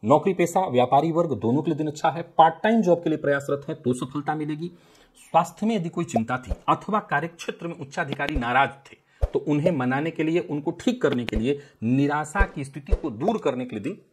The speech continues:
ठीक दिख रहा है। अपने काम पर ध्यान दीजिएगा, चुगली किसी की मत करिएगा। घर का वातावरण भी यदि तनावपूर्ण था तो उस पर भी आज आपका नियंत्रण हो जाएगा, तनाव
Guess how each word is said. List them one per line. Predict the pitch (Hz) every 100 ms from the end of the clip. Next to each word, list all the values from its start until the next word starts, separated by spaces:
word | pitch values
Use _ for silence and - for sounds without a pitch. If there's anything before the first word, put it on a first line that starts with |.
| _ -
ठीक | - -
दिख |
रहा | - - 1077
है। | 1077 - - 1077
अपने | 1077 113
काम | 120 139
पर | - _ -
ध्यान | - 107 98 135
दीजिएगा, | 139 143 151 170 _ _ _ -
चुगली | - - - -
किसी | - -
की | -
मत | - -
करिएगा। | - - - - _ _ _ 123
घर |
का | 127
वातावरण | - 131 190 170 165
भी | 147
यदि | 147
तनावपूर्ण | - 131 139 139 127
था | 113 120 147
तो | - - 143
उस | -
पर | 139
भी | 123
आज | 120
आपका | 120 113
नियंत्रण | 110 117 247 170
हो | 143 147
जाएगा, | 156 160
तनाव | - 117 131